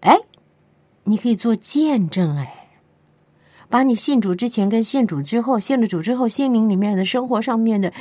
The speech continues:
心思意念，你都可以说出来呀。之前跟之后差很大耶，因为信心是从神的话语而来，而神的话语呢，是从我们仔细的去听，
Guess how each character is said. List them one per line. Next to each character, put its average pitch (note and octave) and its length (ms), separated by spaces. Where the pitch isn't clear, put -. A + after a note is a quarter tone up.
心 D#4 200
思 D4 160
意 C#4+ 140
念， C4 160
你 A3 120
都 D#4 100
可 G4 180
以 E4 100
说 G4+ 300
出 F4 140
来 F#3+ 160
呀。 F#3+ 260
之 G4+ 140
前 E4+ 160
跟 F4 180
之 F4+ 140
后 D#4+ 200
差 G4 160
很 C4+ 160
大 D#4 240
耶， D3 300
因 F#4 120
为 D#4+ 300
信 D4 400
心 B3 380
是 A#3+ 180
从 F#3 240
神 F3 380
的 F#3+ 120
话 C4 380
语 D#3+ 140
而 C#3+ 160
来， D3 260
而 B3+ 140
神 A#3 180
的 B3+ 80
话 D4 220
语 F#3 160
呢， G#3+ 180
是 C4+ 260
从 A#3 280
我 G3+ 100
们 E3+ 160
仔 F3 220
细 B3 220
的 F#3+ 120
去 F3+ 180
听， C4+ 580